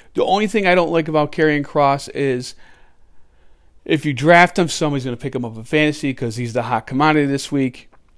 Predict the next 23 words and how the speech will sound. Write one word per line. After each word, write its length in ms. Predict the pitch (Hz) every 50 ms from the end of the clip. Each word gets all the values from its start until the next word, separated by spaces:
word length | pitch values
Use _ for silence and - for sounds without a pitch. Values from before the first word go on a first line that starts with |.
| _ _ _ _ _ _ _ _ - - - - - - - - - - - - - - - - -
Uh, 100 | 123 120
you're 200 | 123 131 135 123
kind 200 | - 170 180 190
of 100 | 185 160
in 60 | 151
a 80 | 147
no-win 540 | 135 131 127 131 135 131 131 123 127 127 120
situation. 800 | - - 117 107 - 117 107 107 104 98 92 - - - - - - - - - - - -
Uh, 160 | 117 110 104
if 140 | 104 - -
you 40 | 110
draft 400 | 110 139 147 143 143 139 - -
him, 220 | 143 135 131 123 - - - - - - - - -
just 260 | - - 147 - - -
because, 600 | 135 123 - - 139 131 123 123 120 120 - - - - - - _ - - - - -
um, 480 | 117 117 110 107 101 98 92 98 113 - - - _ -
he's 180 | - 147 139 131
not 160 | 151 147 151
gonna 120 | - 151
fight 200 | - 156 147 135
Gunther, 500 | 151 143 131 123 - 120 120 120 123 120 - - - - - - _
um, 320 | 123 117 110 104 104 101 95
for, 720 | - - - 135 131 120 117 117 117 117 117 117 120 123